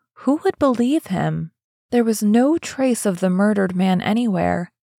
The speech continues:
Everything belonging to him had been destroyed. He himself had burned what had been below stairs.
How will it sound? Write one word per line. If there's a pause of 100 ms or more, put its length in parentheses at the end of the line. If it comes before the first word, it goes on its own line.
(100)
Everything
belonging
to
him
had
been
destroyed. (300)
He
himself
had
burned
what
had
been
below
stairs.